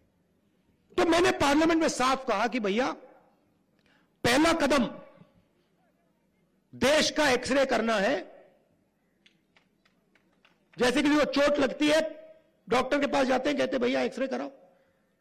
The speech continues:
टांग टूटी, नहीं टूटी, हाथ टूटा, नहीं टूटा, अब लोगों को दर्द हो रहा है।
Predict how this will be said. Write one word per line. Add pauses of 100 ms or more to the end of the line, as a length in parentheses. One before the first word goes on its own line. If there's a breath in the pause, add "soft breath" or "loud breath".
टांग
टूटी,
नहीं
टूटी,
हाथ
टूटा,
नहीं
टूटा, (1300)
अब
लोगों
को
दर्द
हो
रहा
है।